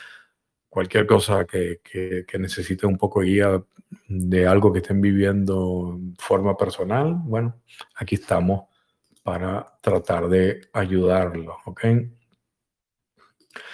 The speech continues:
Eh, aquí veo que me mandó un mensaje Claudia. Claudia, mi amiga Claudia, que veo que está en vivo, pero sé que está trabajando. Em,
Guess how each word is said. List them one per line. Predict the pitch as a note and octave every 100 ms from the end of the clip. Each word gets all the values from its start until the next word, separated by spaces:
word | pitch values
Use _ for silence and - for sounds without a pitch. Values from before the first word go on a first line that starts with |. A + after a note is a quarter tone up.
| - -
Eh, | A#2 A2+ A2+ A2 A2 G#2+ G#2+ G#2
aquí | G2
veo | B2+ C#3
que | C#3+
me | C3
mandó | A2+ G#2+
un | A#2+
mensaje | B2 A#2+ A#2+ B2 A2+ G#2
Claudia. | - B2+ A#2 G2+ G2+ A#2 C#3+ - _ _ _ - _ -
Claudia, | - G#2+ G2 G#2+ B2 B2 - - _ _ _ _
mi | - G#2+
amiga | F#2+ G2
Claudia, | G2 G#2 G2 A2
que |
veo | G2 F#2
que | G2
está | -
en | G2
vivo, | G#2 G#2+ B2+
pero | G#2
sé | - F#2
que |
está | F#2 G2+
trabajando. | - G#2 G#2 G2 G#2 F#2+ A2+ - - - - - _ _ _ -
Em, | - G#2 G2+ G2 F#2 F#2 F2+